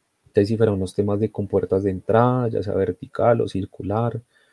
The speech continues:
entonces un mínimo, digamos, frente a lo que son las medidas de eso, en diámetros,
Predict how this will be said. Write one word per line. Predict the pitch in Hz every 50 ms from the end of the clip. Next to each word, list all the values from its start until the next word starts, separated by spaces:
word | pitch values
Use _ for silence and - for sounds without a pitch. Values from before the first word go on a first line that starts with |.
| _ _ _ _ _ _
entonces | _ - 113 104 -
un | 107 101 98 98
mínimo, | 101 101 101 98 98 98 101
digamos, | 98 95 - 90 90 90 - -
frente | _ - 113 104 101 - -
a | 95
lo | 95 90
que | - 87
son | 87 92 87
las | 85 85 90
medidas | 95 98 95 92 87 85 85 92
de | 92 92 90 92 113
eso, | 123 131 147 165 160 - _ _ _ _ _ _ _ _ _ _ _ _ _
en | 110 107 98 95
diámetros, | 92 95 95 104 120 127 - 147 165 165 - - -